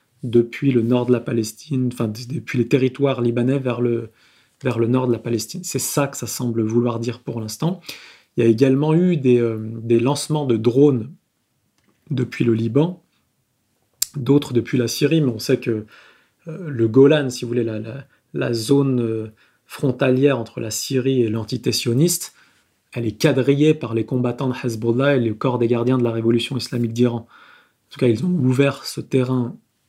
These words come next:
aux combattants palestiniens pour lancer des drones,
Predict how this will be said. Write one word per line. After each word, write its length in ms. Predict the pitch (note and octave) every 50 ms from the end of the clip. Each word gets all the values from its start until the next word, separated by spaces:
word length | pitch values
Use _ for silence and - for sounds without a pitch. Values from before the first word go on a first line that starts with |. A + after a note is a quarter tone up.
| _ _ -
aux 60 | C#3+
combattants 460 | - - C3+ B2+ B2 B2 B2 C#3 C3
palestiniens 500 | B2 C3 B2 A#2+ A#2 - - C3 C3 B2
pour 280 | A2+ - - C3+ B2+ C3+
lancer 260 | C3 B2+ B2 - B2
des 100 | A#2 A2+
drones, 440 | G#2+ A#2 A2+ B2+ D3 D#3+ F3+ F3+